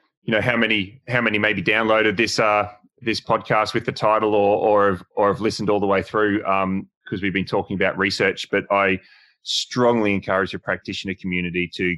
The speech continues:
get involved and get connected with, uh, with what's happening in the research community and demand, demand better research. Um, put your hand up and, and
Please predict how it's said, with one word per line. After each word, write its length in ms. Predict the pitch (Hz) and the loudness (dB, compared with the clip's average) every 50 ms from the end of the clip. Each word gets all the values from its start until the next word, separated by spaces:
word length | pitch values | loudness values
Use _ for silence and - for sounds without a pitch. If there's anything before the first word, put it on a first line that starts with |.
| 80 - | -6 -4
get 160 | 92 95 95 | -4 -4 -2
involved 600 | 95 90 87 80 87 85 85 87 87 87 - - | -2 -4 -4 -2 -2 0 0 0 -2 -4 -4 -8
and 100 | 92 85 | -8 -6
get 220 | 82 90 - _ | -6 -8 -8 _
connected 400 | - 101 90 87 - - 92 85 80 | -8 -6 -6 -6 -6 -8 -10 -8 -6
with, 240 | 90 87 87 - - | -6 -8 -6 -4 -4
uh, 400 | 95 90 87 85 85 87 85 - - - | -2 -2 0 0 0 -2 -2 -4 -8 -8
with 180 | 90 95 90 85 _ | -6 -4 -4 -4 _
what's 220 | - 92 87 - - | -4 -6 -4 -4 -4
happening 360 | 98 90 - 95 95 92 90 | -4 -4 -4 -4 -6 -6 -4
in 80 | 87 85 | -4 -6
the 80 | 82 | -6
research 380 | 85 90 90 - - 87 85 - | -6 -6 -6 -4 -6 -8 -8 -6
community 220 | - 92 - - | -10 -10 -8 -8
and 120 | 95 90 - | -10 -8 -6
demand, 640 | 101 90 90 92 92 92 95 95 90 90 85 - _ _ _ _ _ _ _ - | -6 -4 -2 -2 0 0 0 0 -2 -2 -4 -8 _ _ _ _ _ _ _ -10
demand 460 | 107 87 87 92 92 95 95 95 - - | -8 -4 -2 -2 -2 -2 -2 -4 -4 -6
better 180 | 90 85 87 | -4 -4 -4
research. 520 | 82 87 90 90 - 147 160 190 - - - - | -4 -6 -6 -4 -4 -4 -4 -4 -8 -12 -14 -10
Um, 260 | 98 92 90 90 85 _ - | -6 -6 -6 -6 -8 _ -8
put 160 | 139 - - | -10 -8 -8
your 100 | 95 - | -8 -8
hand 240 | 98 92 92 92 92 | -6 -6 -4 -4 -4
up 160 | 87 - - | -6 -6 -6
and, 160 | 82 85 85 | -8 -8 -6
and 160 | - 90 87 | -8 -8 -8